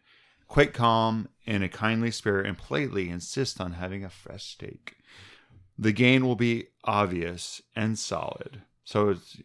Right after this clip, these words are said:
hey, you could, how about instead of changing what you want the waiter to do,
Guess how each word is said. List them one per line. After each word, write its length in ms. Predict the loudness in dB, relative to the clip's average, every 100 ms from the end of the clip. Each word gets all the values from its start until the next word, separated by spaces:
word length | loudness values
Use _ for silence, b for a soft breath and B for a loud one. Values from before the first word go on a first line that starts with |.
| -10
hey, 220 | -2 2
you 180 | 2 0
could, 280 | -2 -4 -4 _ -8 -6
how 180 | 0 2
about 260 | 4 2 0 B B B B -6
instead 320 | -4 2 4
of 260 | 2 -2 -18 _ -18
changing 600 | -4 4 4 4 2 2 4
what 180 | 2
you 100 | 4
want 220 | 2 2 4
the 100 | 4
waiter 420 | 6 6 6 4
to 120 | 0
do, 540 | 0 -2 0 -2 -4